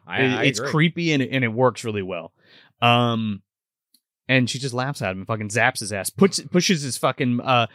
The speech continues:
Speaker 2: you know, power back at him and,
Speaker 1: Mm-hmm.
Speaker 2: and, and zaps him down and then, like, locks him up in the fucking dark dimension.
Speaker 1: Yeah, ties him up in a,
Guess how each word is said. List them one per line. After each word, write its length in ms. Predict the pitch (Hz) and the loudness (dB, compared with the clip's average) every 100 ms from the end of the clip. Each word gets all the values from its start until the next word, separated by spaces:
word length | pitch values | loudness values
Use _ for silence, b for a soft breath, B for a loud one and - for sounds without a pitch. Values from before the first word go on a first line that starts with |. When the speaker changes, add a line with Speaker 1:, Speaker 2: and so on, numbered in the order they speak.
| B B | B B
Speaker 2:
you 140 | - 139 | 2 4
know, 160 | 110 | 4
power 360 | 104 147 143 147 | 2 0 0 2
back 280 | 131 131 - | 2 0 0
at 220 | 113 117 | -2 -2
him 120 | 110 | -4
and, 120 | 107 | -6
Speaker 1:
Mm-hmm. 100 | 104 | -6
Speaker 2:
and, 140 | 104 104 | -6 -8
and 160 | 101 | -6
zaps 320 | 104 117 113 117 | -2 0 0 -2
him 80 | |
down 180 | 110 117 | -2 -2
and 60 | 113 | -2
then, 80 | 107 | -6
like, 120 | 107 | -2
locks 380 | 110 117 - 139 | 2 2 2 0
him 100 | 120 | 0
up 160 | 110 | -4
in 120 | 113 | -6
the 60 | 110 | -8
fucking 340 | - 107 113 | -4 -2 -2
dark 240 | 104 104 - | 2 2 0
dimension. 480 | 110 92 90 - 123 | -6 -8 -6 -6 -6
Speaker 1:
Yeah, 300 | 147 165 127 | -4 0 0
ties 340 | 123 156 156 | 0 0 0
him 80 | 156 | -4
up 120 | 151 | -10
in 120 | 143 | -8
a, 40 | 135 | -8